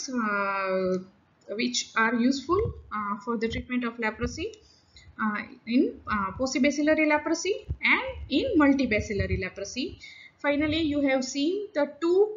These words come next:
kinds of lepra reaction. The first is known as,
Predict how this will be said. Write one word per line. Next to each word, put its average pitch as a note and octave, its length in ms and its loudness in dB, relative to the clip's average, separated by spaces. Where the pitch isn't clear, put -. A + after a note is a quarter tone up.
kinds C4 260 0
of C4 220 -6
lepra C#4 300 0
reaction. D4 540 0
The A3 160 0
first - 340 -6
is A#3+ 140 -2
known A#3+ 280 4
as, A3 160 -8